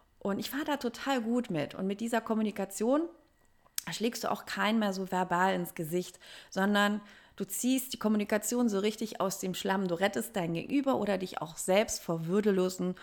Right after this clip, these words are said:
und Konflikten, die einfach auf einer emotionalen, unbewussten Auseinandersetzung stattfinden. Wie in der Geschichte. Dein Gegenüber oder du zu dir selbst schreibst die giftigen Worte in den Sand, welche wieder verwehen und durch Vergebung, ähm, ja,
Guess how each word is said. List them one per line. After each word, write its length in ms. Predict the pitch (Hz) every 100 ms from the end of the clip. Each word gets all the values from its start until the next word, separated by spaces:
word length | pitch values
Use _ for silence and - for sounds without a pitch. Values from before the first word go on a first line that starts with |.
| - - -
und 440 | - 170 165 165 156
Konflikten, 720 | 196 185 - 233 240 240 196
die 180 | 185 -
einfach 340 | 175 185 202
auf 160 | - 175
einer 160 | 170
emotionalen, 680 | 180 180 170 170 165 175 175
unbewussten 680 | 185 175 175 165 165 - -
Auseinandersetzung 920 | 156 151 147 143 143 135 135 - 143
stattfinden. 580 | - 90 - - 117 - - - -
Wie 140 | 285
in 60 | 294
der 100 | 277
Geschichte. 500 | 247 - 160 - -
Dein 240 | 165 170
Gegenüber 640 | 160 - 247 277 302 339 381 - - -
oder 200 | 202 208
du 140 | 190 233
zu 160 | 196
dir 160 | 185 170
selbst 540 | 180 214 262 - - -
schreibst 540 | - - 175 185 202 -
die 80 |
giftigen 480 | 180 214 - 175 170
Worte 320 | 160 156 156
in 160 | - 151
den 140 | 143
Sand, 460 | 143 127 202 285 254
welche 300 | 180 165 160
wieder 180 | 160 151
verwehen 600 | - 147 175 240 269 277
und 140 | 180
durch 160 | 165 -
Vergebung, 680 | 151 185 214 220 226 226 226 - - - -
ähm, 440 | 175 170 175 185
ja, 400 | 254 262 208 170